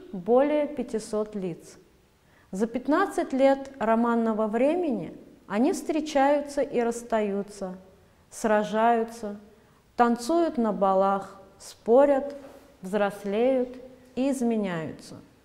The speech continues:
С любовью описывает Толстой большую семью Ростовых. Их младший сын Петя —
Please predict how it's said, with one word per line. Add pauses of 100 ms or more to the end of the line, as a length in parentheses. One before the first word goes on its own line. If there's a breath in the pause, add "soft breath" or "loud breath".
(960 soft breath)
С
любовью
описывает
Толстой (260)
большую
семью
Ростовых. (800 soft breath)
Их
младший
сын (220)
Петя —